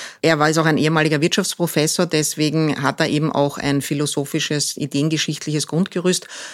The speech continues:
Passt das wirklich zusammen? Also bezieht er sich wirklich auf Hayek und Mises und, ähm,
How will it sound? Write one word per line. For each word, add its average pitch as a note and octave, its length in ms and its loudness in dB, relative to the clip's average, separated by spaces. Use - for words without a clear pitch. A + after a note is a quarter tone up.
Passt C#3+ 320 2
das F#3 120 0
wirklich F3+ 280 0
zusammen? F3 540 0
Also D#3+ 320 2
bezieht E3+ 400 -2
er G3 100 2
sich F#3 260 -4
wirklich F#3 320 -2
auf E3+ 160 -4
Hayek D#3+ 320 -2
und F3 120 -2
Mises F3+ 520 0
und, E3+ 440 0
ähm, D#3 380 0